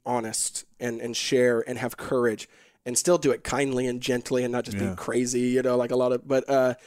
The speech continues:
Speaker 1: um, but yeah, you, you, you can do it from a healthier place where you realize, like, "Oh yeah, that does hurt.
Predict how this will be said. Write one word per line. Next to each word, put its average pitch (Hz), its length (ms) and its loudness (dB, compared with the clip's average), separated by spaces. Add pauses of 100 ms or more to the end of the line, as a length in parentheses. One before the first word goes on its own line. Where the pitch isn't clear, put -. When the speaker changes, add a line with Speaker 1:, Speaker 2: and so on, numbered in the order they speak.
(460)
Speaker 1:
um, 117 460 -4 (160)
but 143 120 2
yeah, 165 300 4
you, 147 120 2
you, 143 160 4
you 139 300 2
can 135 140 -2
do 127 240 2
it 139 80 4
from 131 140 -4
a - 40 0
healthier 123 320 -2
place 120 400 0
where 123 80 -2
you 123 120 2
realize, 120 200 2
like, 123 180 -8
"Oh 147 120 4
yeah, 143 140 4
that 139 100 2
does 160 180 2
hurt. 147 340 2